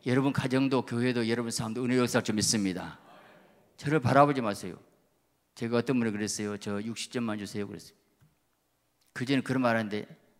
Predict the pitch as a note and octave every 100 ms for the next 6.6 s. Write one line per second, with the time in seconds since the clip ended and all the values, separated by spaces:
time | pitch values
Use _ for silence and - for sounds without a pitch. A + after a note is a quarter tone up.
0 | _ _ _ _ _ _ _ - C3 -
1 | - A2 A2+ G2+ A2+ A2 G#2+ G2 F#2+ -
2 | C#3+ D3+ C3 - - B2+ D3 - - A#2+
3 | C3+ C#3 F2+ E2+ F2+ F#2+ - _ _ -
4 | A#2 B2+ A#2 G#2+ G#2 A#2 C3+ C#3 A#2 B2+
5 | B2+ A#2 A2 D3+ D#3 C3 A2+ G2+ F#2+ G#2
6 | G2 G#2+ C#3+ C#3 A2 -